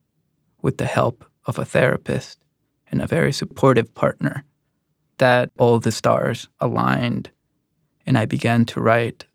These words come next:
my memoir, and it eventually led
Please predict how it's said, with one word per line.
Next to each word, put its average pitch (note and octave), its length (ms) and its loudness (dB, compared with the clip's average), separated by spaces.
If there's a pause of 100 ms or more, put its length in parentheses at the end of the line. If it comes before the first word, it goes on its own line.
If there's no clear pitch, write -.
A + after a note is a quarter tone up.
(140)
my A#2 140 0
memoir, B2+ 500 0 (880)
and B2 160 0
it A2+ 220 -2 (380)
eventually C3 580 -2
led - 340 -2